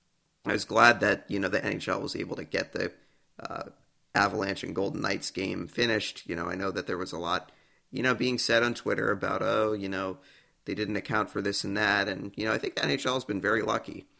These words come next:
you know, with some of these games that they've, you know, not really encountered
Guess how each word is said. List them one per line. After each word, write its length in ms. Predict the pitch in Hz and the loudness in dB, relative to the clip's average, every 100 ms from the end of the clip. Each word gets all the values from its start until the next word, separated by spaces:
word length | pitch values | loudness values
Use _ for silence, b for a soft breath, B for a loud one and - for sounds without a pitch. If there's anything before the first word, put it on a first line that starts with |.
| b b b b | b b b b
you 100 | - | -4
know, 100 | 95 | -2
with 180 | 92 92 | 0 -2
some 240 | - 120 110 | -2 -2 0
of 80 | |
these 180 | 98 95 | 0 -2
games 380 | 87 92 104 90 | -2 -2 -2 -4
that 140 | 92 - | -8 -8
they've, 260 | - 104 - - b b b b | -4 -4 -6 -16 b b b b
you 140 | 101 | -2
know, 160 | 98 95 | 0 0
not 400 | 98 104 - 92 | 2 2 2 -2
really 360 | 101 101 101 | -2 0 -2
encountered 920 | 98 95 - 104 104 92 98 95 90 | -4 -6 -6 -4 -4 -2 -2 -2 -4